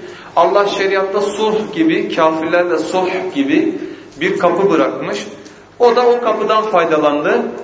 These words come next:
ve onlardan, Müslümandan alınan zekatın iki katını aldı. Bu Ebu Bekir'in vefatından sonra Ömer'in döneminde de böyle devam etti. Osman'ın, Ali'nin döneminde de devam etti. Ta ki Tagliplilerle yapılan hiçbir anlaşma bozulmadı.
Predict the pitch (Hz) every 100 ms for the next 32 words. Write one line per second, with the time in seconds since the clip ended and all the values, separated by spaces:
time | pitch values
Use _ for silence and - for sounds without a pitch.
0 | - 180 180 208 214 185 160 170 202 180
1 | 180 - 180 175 175 190 190 170 160 151
2 | 175 175 160 160 135 - - 135 135 120
3 | 117 117 - - - - 165 247 262 196
4 | 202 220 240 233 233 226 208 214 208 208
5 | 214 233 233 196 185 190 208 233 226 214
6 | 220 214 233 233 233 233 226 226 226 226
7 | 220 226 220 226 233 226 - - - 180
8 | 180 185 208 233 - 185 190 190 202 196
9 | 202 202 208 208 226 208 190 185 180 175
10 | 175 233 247 - - - - 220 233 233
11 | 196 - 220 214 196 - 190 202 220 196
12 | 196 190 190 165 180 - 233 202 190 180
13 | 180 214 220 170 165 165 151 120 117